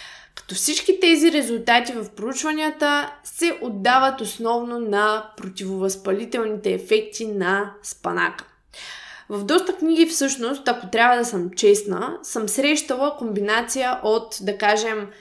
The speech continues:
спанак, лилави картофи и, да кажем, цвекло, плюс чист протеинов източник, например някакво месо или риба,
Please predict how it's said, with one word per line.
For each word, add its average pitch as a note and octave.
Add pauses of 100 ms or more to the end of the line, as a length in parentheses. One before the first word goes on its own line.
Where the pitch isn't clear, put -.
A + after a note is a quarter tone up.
(140)
спанак, A#3
лилави A3
картофи C#4+
и, C4
да A#3
кажем, A#3
цвекло, D#4+ (460)
плюс E4 (220)
чист D4
протеинов A#3+ (100)
източник, -
например A3
някакво G#3
месо F#3+
или F#3+
риба, D#4+